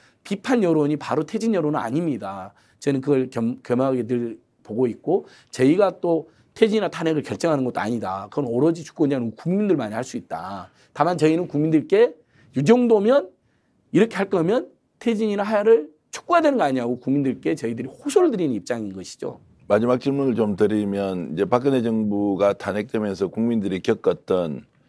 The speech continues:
Speaker 2: 심리적 고통, 사회적 혼란, 또 정치적인 이제 후폭풍 이런 것들이 워낙 거세서 사실 윤석열 대통령을 지지했던 지지하지 않았던 좀 안정적으로 국정 운영해서 제대로 된 경쟁을 좀 하라 이런 마음이 대다수 국민들이,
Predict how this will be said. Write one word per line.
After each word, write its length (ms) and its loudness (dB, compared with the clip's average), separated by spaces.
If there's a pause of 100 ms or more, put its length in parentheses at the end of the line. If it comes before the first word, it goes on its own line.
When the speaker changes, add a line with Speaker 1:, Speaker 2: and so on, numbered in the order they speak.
(140)
Speaker 2:
심리적 520 -2
고통, 600 -6
사회적 460 -2
혼란, 580 -2
또 160 -2
정치적인 1120 -2 (440)
이제 200 -2
후폭풍 640 -2
이런 140 0
것들이 280 -2
워낙 340 2
거세서 720 0 (580)
사실 520 2
윤석열 640 0
대통령을 560 0
지지했던 560 -2
지지하지 400 -2
않았던 640 -2 (440)
좀 140 0
안정적으로 480 2
국정 320 -4
운영해서 640 -2
제대로 320 2
된 180 -4
경쟁을 480 -2
좀 160 -4
하라 720 0
이런 260 -2
마음이 400 0
대다수 360 0
국민들이, 1000 -2